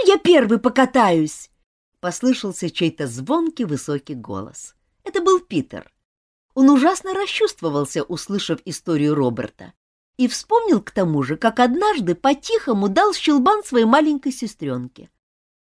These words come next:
Какое счастье, что он вовремя одумался и не превратился в Роберта. "Пора закругляться", поторопила всех мисс Белл. "У младших классов скоро отбой.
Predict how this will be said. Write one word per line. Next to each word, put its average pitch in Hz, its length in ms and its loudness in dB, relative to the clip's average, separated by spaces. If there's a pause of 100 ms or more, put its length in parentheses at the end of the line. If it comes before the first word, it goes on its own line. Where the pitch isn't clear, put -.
(160)
Какое 381 360 -8
счастье, - 560 -2
что - 180 -6
он 180 120 -2
вовремя 180 440 0
одумался 190 680 -4 (320)
и 294 80 0
не 302 120 2
превратился 294 800 -2
в 120 60 -10
Роберта. 117 540 -12 (1000)
"Пора 262 280 4
закругляться", 196 920 2 (500)
поторопила 156 600 -2
всех 262 320 -6
мисс 151 280 -4
Белл. 113 360 -12 (600)
"У 226 100 0
младших 208 500 2
классов 240 380 -2
скоро 240 300 -2
отбой. 185 640 -4